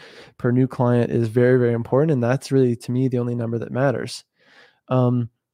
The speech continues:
a-, a-, again, just some pretend math here, but you do wanna look at that and be calculating that. So to me, that would still be very healthy, right? Because if someone walked up to you and said, "Okay,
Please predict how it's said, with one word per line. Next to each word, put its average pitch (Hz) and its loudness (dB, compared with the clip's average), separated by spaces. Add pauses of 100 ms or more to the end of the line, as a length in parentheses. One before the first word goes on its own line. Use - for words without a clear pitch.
(800)
a-, 143 -2 (120)
a-, 156 -2 (100)
again, 135 0
just 120 -2 (160)
some 123 -2
pretend 127 -2
math 120 -2
here, 113 -4
but - -6
you 127 -2
do 131 2
wanna 123 0
look 123 -2
at 127 -4
that 117 -2
and 120 -8
be 113 -8
calculating 113 -6
that. - -10
So 123 -2 (640)
to 180 -2
me, 233 4
that 147 4
would 135 0
still - -2
be 135 2
very 131 4
healthy, 120 -2
right? 117 0
Because 127 -2 (800)
if 131 -4
someone 208 -2
walked 160 -2
up 135 -2
to 131 -6
you 120 0
and 113 -2
said, 117 -2
"Okay, 117 -6